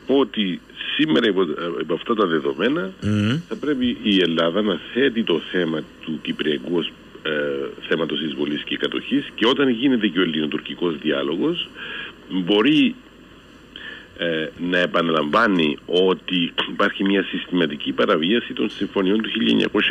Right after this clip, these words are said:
Speaker 1: εξήντα στην Κύπρο και ότι η Τουρκία θα πρέπει επιτέλους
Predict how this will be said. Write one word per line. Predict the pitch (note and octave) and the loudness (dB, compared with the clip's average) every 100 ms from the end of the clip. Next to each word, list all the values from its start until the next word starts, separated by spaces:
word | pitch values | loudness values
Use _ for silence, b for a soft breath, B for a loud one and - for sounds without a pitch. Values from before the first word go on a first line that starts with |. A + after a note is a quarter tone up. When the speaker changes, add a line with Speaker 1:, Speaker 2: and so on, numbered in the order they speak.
| - | 0
Speaker 1:
εξήντα | - F2+ | 2 2
στην | - - | 2 -2
Κύπρο | - G#2+ C#3+ | -2 2 2
και | B2 | 2
ότι | B2 A#2+ | 0 0
η | A2 | 0
Τουρκία | - - - C#3 | -4 -4 0 2
θα | A2 | 2
πρέπει | - F#2+ G2+ | 0 0 2
επιτέλους | F#2 D#2+ D#2 F2+ C3+ E3+ | 0 2 2 2 2 0